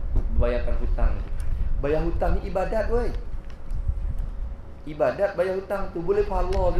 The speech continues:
sebab kita bayar hutang. Ibadat. Masuk dalam bagai menunaikan janji. Menunaikan janji. Beramanah. Ha, tu. Bayar hutang tak apa. Tak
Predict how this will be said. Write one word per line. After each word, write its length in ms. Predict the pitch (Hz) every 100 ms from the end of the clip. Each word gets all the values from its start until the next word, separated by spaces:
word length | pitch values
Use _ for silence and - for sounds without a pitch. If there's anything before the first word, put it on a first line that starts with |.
| -
sebab 120 | 190
kita 160 | - 190
bayar 240 | 185 190
hutang. 400 | 269 - 285 - - - - - - - - - - - - - - - - 156
Ibadat. 420 | 165 170 185 147 - - - - - - - - - - - - -
Masuk 240 | 139 139 139
dalam 200 | 156 156
bagai 320 | 156 156 170 160
menunaikan 520 | 160 165 165 170 160
janji. 520 | 170 165 165 180 160 123 - -
Menunaikan 480 | - 151 165 175 160
janji. 480 | 170 170 - - - - - - - - -
Beramanah. 680 | 156 165 160 165 170 180 160 - - - - - - - - - - - - - - - - - - - - - - - - - - -
Ha, 680 | 107 117 120 123 127 127 120 -
tu. 120 | -
Bayar 320 | - 147 170 170
hutang 360 | 170 - 190 185
tak 280 | 151 -
apa. 140 | 147 131 123
Tak 120 | 123